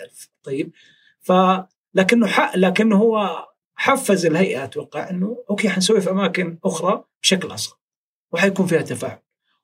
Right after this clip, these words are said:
وم-، وهم يعني، وهذا أيضًا شيء جميل لأنه تبغى الحراك يستمر. آه، تعرف الثقافة يعني قوة ناعمة و-،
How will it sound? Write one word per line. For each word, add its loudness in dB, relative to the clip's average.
وم-، 2
وهم -2
يعني، -6
وهذا 2
أيضًا 2
شيء -2
جميل 0
لأنه -2
تبغى 2
الحراك 0
يستمر. -2
آه، -2
تعرف -4
الثقافة 0
يعني -4
قوة 0
ناعمة -2
و-، -6